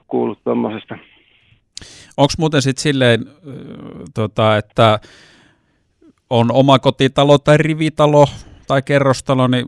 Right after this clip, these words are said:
Speaker 2: kannattaako aina asiantuntija tai ammattilainen hommata paikalle, vai voiko se hoitaa itse, vaikka nyt omakotiasuja?
Speaker 1: No kyllä mä suosittelen, että sinne aina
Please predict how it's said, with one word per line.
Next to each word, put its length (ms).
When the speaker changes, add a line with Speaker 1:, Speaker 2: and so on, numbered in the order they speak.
Speaker 2:
kannattaako 560
aina 300
asiantuntija 760
tai 120
ammattilainen 600
hommata 400
paikalle, 460
vai 140
voiko 220
se 120
hoitaa 400
itse, 260
vaikka 240
nyt 160
omakotiasuja? 1080
Speaker 1:
No 80
kyllä 240
mä 180
suosittelen, 640
että 200
sinne 220
aina 300